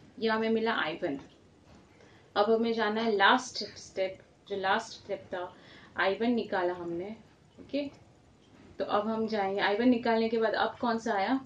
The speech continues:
वी वन, that is V आई, अपना input। इसको वी आई लो या वी वन लो, it's fine, वैसे भी हमें transfer function से मतलब है। So, यहाँ पे वी वन, तो वी वन के लिए, वी वन के लिए यहाँ पे देख सकते हैं वी वन के लिए क्या आएगा? आई वन और वीए,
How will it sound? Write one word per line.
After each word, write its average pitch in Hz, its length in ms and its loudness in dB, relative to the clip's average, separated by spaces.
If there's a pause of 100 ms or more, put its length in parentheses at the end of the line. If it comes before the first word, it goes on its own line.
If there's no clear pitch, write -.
वी 196 140 -8
वन, 190 180 -2
that 196 180 0
is 214 180 -6
V 170 180 -8
आई, 156 120 -6 (160)
अपना 190 180 -8
input। 160 440 -10 (160)
इसको - 220 0
वी 214 160 -4
आई 220 180 0
लो 233 120 -2
या 226 180 0
वी 185 160 -10
वन 196 180 -10
लो, 202 100 -4
it's - 200 -14
fine, 196 200 -8 (640)
वैसे 180 220 -6
भी 190 120 -8
हमें 196 280 -6
transfer 190 340 -6
function 190 360 -8
से 202 100 -10
मतलब 170 380 -6
है। 135 80 -6 (1200)
So, 208 160 -2 (320)
यहाँ 185 260 -12
पे 226 140 0
वी 202 140 -6
वन, 170 160 -4
तो 220 140 -6
वी 233 180 0
वन 302 200 4
के 262 160 0
लिए, 170 260 -2
वी 196 100 -6
वन 233 180 -4
के 233 140 -4
लिए 220 120 -2
यहाँ 202 260 -6
पे 226 60 -6
देख 214 180 -6
सकते 233 320 -8
हैं 349 140 -6 (540)
वी 208 200 -8
वन 233 160 2
के 254 160 0
लिए 254 300 0 (100)
क्या 254 160 2
आएगा? 180 420 0
आई 208 180 2
वन 247 220 4
और 320 160 2 (280)
वीए, 240 320 0